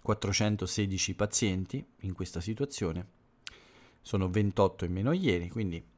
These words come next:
tutti i numeri sono ancora molto buoni e confermano che la massiccia campagna vaccinale ha portato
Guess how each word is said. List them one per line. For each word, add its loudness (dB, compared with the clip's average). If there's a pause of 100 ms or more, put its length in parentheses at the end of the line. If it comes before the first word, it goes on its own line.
(720)
tutti 0
i 6
numeri 6
sono 0
ancora -2 (100)
molto -2
buoni 2
e -6
confermano 0 (440)
che -6 (680)
la -4
massiccia 0 (480)
campagna -2
vaccinale 0 (640)
ha -4
portato 0